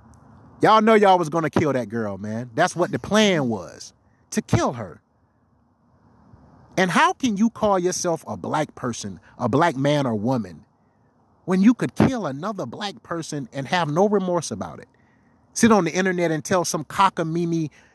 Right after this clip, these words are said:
B S story to her family, to her parents, talking about she had alcohol poisoning. You knew good and well y'all killed that girl, man, and left her to die in that Airbnb. Sad, sad, sad. Shame on you. I could not stomach the video.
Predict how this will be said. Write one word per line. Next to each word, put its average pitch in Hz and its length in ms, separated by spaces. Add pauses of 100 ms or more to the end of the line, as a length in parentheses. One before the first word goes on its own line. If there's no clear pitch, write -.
(100)
B 190 240
S 170 140
story 156 480
to 143 160
her 131 160
family, 175 580
to 143 120
her 127 160
parents, 175 420 (240)
talking 175 260
about 147 220
she 190 140
had 165 300
alcohol 139 520
poisoning. 110 460 (220)
You 294 120
knew 165 160
good 151 200
and 165 120
well 139 160
y'all 127 240
killed 123 300
that 110 160
girl, 98 320
man, 95 360 (220)
and 127 180
left 151 220
her 143 80
to 123 100
die 127 260
in 110 120
that 113 140
Airbnb. 104 720 (240)
Sad, 160 640
sad, 139 420
sad. 120 340
Shame 113 360
on 95 180
you. 92 200 (220)
I 131 120
could 120 180
not 131 260
stomach 147 560
the 104 80
video. 92 460